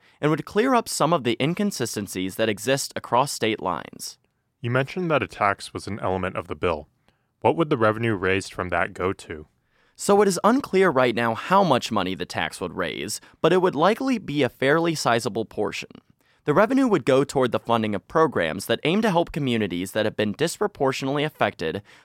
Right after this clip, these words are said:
Speaker 1: by drug enforcement and marijuana criminalization policies. There were also amendments added that included measures to improve driver safety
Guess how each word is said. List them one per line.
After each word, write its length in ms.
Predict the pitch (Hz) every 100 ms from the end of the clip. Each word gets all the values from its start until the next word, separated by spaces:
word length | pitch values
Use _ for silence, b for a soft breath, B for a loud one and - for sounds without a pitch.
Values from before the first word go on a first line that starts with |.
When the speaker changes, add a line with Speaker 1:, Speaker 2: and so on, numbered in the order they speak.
| -
Speaker 1:
by 140 | 147
drug 300 | 127 156 208
enforcement 580 | 240 - 139 143 135 131
and 120 | - 107
marijuana 560 | 110 143 151 117 117
criminalization 960 | - 135 147 147 139 117 107 101 104 98
policies. 760 | 101 67 - - - - - _ _ _ _ _ _
There 120 | - 170
were 140 | 190
also 380 | 196 233 311 285
amendments 440 | 156 127 117 117 -
added 320 | 101 90 92
that 140 | 110
included 440 | 113 110 175 214 185
measures 440 | 131 117 110 107
to 160 | 123 107
improve 420 | 98 143 117 -
driver 340 | 107 123 175
safety 600 | 175 135 107 - 95 87